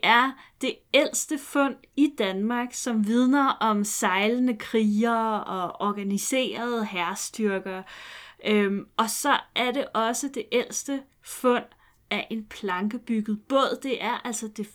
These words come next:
altså ud over de her, øh, øh, udhulede egestammer,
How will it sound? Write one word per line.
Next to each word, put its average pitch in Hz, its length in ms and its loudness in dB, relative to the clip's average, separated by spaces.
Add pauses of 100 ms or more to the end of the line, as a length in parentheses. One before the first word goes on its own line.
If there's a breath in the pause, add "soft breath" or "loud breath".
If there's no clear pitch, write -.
(120)
altså 214 240 -6
ud 285 140 0
over 185 400 2
de 214 160 -6
her, 190 400 -6
øh, 175 340 -8 (400 loud breath)
øh, 175 280 -4 (100)
udhulede 226 760 4
egestammer, 202 680 0